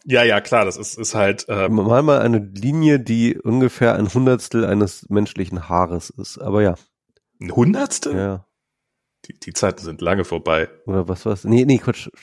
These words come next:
Speaker 2: Tau-, äh, fünfzehntausendstel oder sowas, ja. Ist irgendwie ganz
Speaker 1: Ich glaub, wir sind in dem Bereich, wo ein Lichtstrahl dicker ist als, als die dünnsten Strukturen darauf. Weil das ist, das ist tatsächlich eines der großen Probleme. Du musst das ja irgendwann, du musst das ja wegätzen und das machst du ja standardmäßig klassisch mit Licht,
Speaker 2: Mhm.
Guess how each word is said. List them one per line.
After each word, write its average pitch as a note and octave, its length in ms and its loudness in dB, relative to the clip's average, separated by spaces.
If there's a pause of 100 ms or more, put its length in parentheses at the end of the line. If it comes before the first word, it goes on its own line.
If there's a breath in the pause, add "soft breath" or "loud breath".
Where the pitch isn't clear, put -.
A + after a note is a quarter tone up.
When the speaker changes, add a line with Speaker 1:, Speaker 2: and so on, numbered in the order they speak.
(140)
Speaker 2:
Tau-, A#2 320 0
äh, - 240 -8
fünfzehntausendstel B2 1000 -4
oder F#2+ 180 -2
sowas, F2 220 -8
ja. E2+ 120 -2
Ist D#2+ 160 -10
irgendwie F#2 200 -6
ganz F2+ 100 0
Speaker 1:
Ich - 60 -10
glaub, A2 160 -2
wir C3 80 2
sind B2+ 120 0
in A#2+ 80 -4
dem A#2+ 140 2
Bereich, G#2+ 400 0
wo A2 80 0
ein G2+ 60 2
Lichtstrahl F#2 840 0
dicker D#2+ 360 -2
ist D2 320 -6
als, - 640 -8
als - 140 -10
die E2 100 -6
dünnsten - 340 -6
Strukturen D#2 460 -10
darauf. D2 320 -10
Weil F2 80 4
das - 160 -6
ist, F2 280 -6
das F#2+ 80 -2
ist - 40 -4
tatsächlich G#2 340 0
eines G2+ 140 2
der G2 100 2
großen G2+ 260 0
Probleme. F#2 380 2
Du G2 60 2
musst G#2 160 0
das G#2 80 0
ja - 100 2
irgendwann, E2+ 280 -2
du G#2 80 -2
musst G2 120 -2
das F2+ 80 0
ja E2+ 180 0
wegätzen A#2 600 -2
und G#2+ 140 -6
das - 100 -4
machst G2+ 220 -4
du F2+ 40 0
ja F2 120 0
standardmäßig G2 580 0
klassisch - 320 -2
mit E2+ 160 -10
Licht, B2 460 0
Speaker 2:
Mhm. G#2 320 2